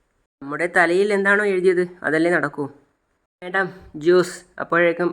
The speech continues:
ബട്ടർ ഫ്രൂട്ട് ജ്യൂസ് എത്തി. പിന്നെ ജ്യൂസ് കുടിക്കുന്നതിൻ്റെ ഇടയിൽ അവരുടെ കുശലാന്വേഷണങ്ങളും വിഷമങ്ങളും ഒക്കെ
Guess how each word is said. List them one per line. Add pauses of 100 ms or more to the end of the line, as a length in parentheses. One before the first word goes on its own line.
ബട്ടർ
ഫ്രൂട്ട് (160)
ജ്യൂസ് (100)
എത്തി. (760)
പിന്നെ (300)
ജ്യൂസ്
കുടിക്കുന്നതിൻ്റെ
ഇടയിൽ (140)
അവരുടെ (140)
കുശലാന്വേഷണങ്ങളും (120)
വിഷമങ്ങളും (520)
ഒക്കെ